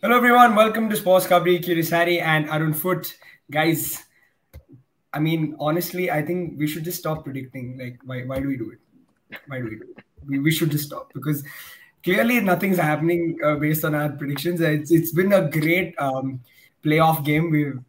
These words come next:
uh, we've witnessed so far between Odisha and, uh, the Blasters. There's more to come. That's the fun part. You've got thirty minutes of extra time, potentially penalties. Um, Arnav, isn't this what we live for? Cup comp-, cup matches like this and,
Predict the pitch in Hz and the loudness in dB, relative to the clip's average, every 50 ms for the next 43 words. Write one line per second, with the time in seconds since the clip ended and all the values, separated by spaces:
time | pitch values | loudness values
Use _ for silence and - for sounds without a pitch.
0 | _ 135 139 139 139 139 135 135 147 - 147 156 156 - - 151 147 147 - 160 | _ -6 -6 -4 -4 -4 -4 -4 -6 -4 -4 -4 -4 -4 -4 -4 -4 -2 0 0
1 | 151 147 143 147 131 147 147 147 143 135 139 135 139 - 147 147 143 139 135 135 | 2 2 0 -2 -2 -2 -4 -2 -2 -2 -2 -4 -4 -2 -4 -4 -4 -4 -6 -6
2 | 135 135 139 135 131 127 127 131 131 135 135 127 127 127 - - 147 156 165 165 | -4 -2 -2 -2 -2 -4 -8 -8 -6 -6 -6 -6 -6 -8 -10 -10 -8 -6 -6 -8
3 | - - - - - _ _ _ _ _ _ - 143 160 165 156 143 156 156 156 | -8 -12 -20 -20 -20 _ _ _ _ _ _ -2 2 4 4 4 4 4 4 6
4 | 156 160 160 185 202 196 220 - - 165 147 139 170 - - _ _ _ _ _ | 6 6 6 6 4 4 2 2 2 2 0 0 -2 -6 -10 _ _ _ _ _
5 | 135 - 147 143 - - 202 196 196 - 165 151 151 151 - 135 135 139 151 147 | -10 -8 -6 -4 -4 -2 -2 -2 0 0 2 2 2 0 -2 -4 -2 -2 -2 0
6 | 160 165 165 - - 160 165 170 196 196 196 196 196 175 170 151 147 - - 151 | 0 -2 -2 -2 -2 -4 -2 -2 -2 -2 -2 -2 -2 -2 -2 -2 -2 -4 -6 -4
7 | 143 151 156 151 - 160 156 151 156 156 - 196 202 196 180 156 147 143 139 135 | -2 -2 -2 -2 -2 -2 -2 0 -2 0 -2 -4 -2 0 0 0 0 -2 -4 -4
8 | 135 139 165 165 - - - - - - - - - - _ - 135 139 143 147 | -4 -4 -4 -6 -8 -12 -20 -20 -20 -20 -20 -20 -20 -20 _ -6 -2 2 2 2
9 | 151 151 147 - - _ - 151 165 196 220 233 220 196 175 156 175 214 208 196 | 2 0 -2 -4 -6 _ 0 2 4 4 6 6 6 6 6 4 2 0 0 0
10 | 220 214 - 175 180 180 180 185 180 160 170 165 - 208 196 170 151 - 156 151 | 0 -2 0 2 2 2 2 2 0 0 0 0 0 0 0 0 2 -2 -4 -4
11 | - - 165 165 160 160 - 165 160 160 - 170 160 160 - 175 165 156 156 147 | -2 -2 -4 -4 -4 -4 -2 -2 -2 -2 0 -2 -2 -2 -2 -2 -2 -2 -2 -2
12 | 139 143 175 170 - 170 156 147 135 135 - | -2 -2 -2 -2 -2 -2 -2 -2 -4 -4 -8